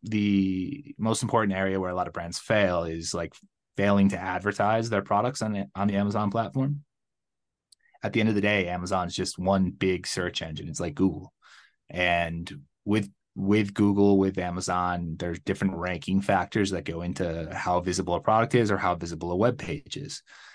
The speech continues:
And with Amazon, it's all related to the number of sales you're getting, the conversion rate, uh, how, how long you've been selling. And when you influence those three factors or know how to influence those three factors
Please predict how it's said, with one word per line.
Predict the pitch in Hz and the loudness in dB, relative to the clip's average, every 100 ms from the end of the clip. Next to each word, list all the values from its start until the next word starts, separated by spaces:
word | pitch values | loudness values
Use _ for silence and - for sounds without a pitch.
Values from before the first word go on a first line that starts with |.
| _ _ _ | _ _ _
And | 95 92 | -4 0
with | 113 | 6
Amazon, | 143 123 104 87 87 95 | 8 8 6 2 0 -2
it's | - 95 | -6 -2
all | 92 | 0
related | 92 90 90 - | 0 -2 -6 -8
to | |
the | 90 | -2
number | 92 113 117 | 4 6 6
of | 110 | 4
sales | - 117 117 113 | 4 4 4 2
you're | |
getting, | 101 110 110 110 101 | 0 0 2 0 0
the | 98 | -2
conversion | 95 85 95 98 101 | -4 -2 0 2 4
rate, | 98 98 98 98 - - | 2 4 2 0 -4 -12
uh, | 87 82 | -10 -8
how, | - 95 92 - | -4 0 0 0
how | - 101 | -2 0
long | 87 87 | 2 -2
you've | 90 90 | -4 -4
been | 90 | -4
selling. | - 104 104 101 101 - - - _ _ | 0 2 2 2 0 -4 -20 -20 _ _
And | 98 98 | -4 2
when | 101 | 2
you | 104 | 2
influence | 107 117 107 101 | -2 -2 -2 0
those | 104 98 | -2 -2
three | - 90 | -4 -6
factors | - 101 107 147 139 127 | 0 0 2 4 4 4
or | 90 | -4
know | 90 87 | -4 -2
how | 95 | -2
to | 92 | -2
influence | 92 95 95 98 | -4 -2 -4 -2
those | 85 - | -6 -6
three | 90 | -6
factors | - 104 101 92 82 80 | 0 0 0 -2 -4 -6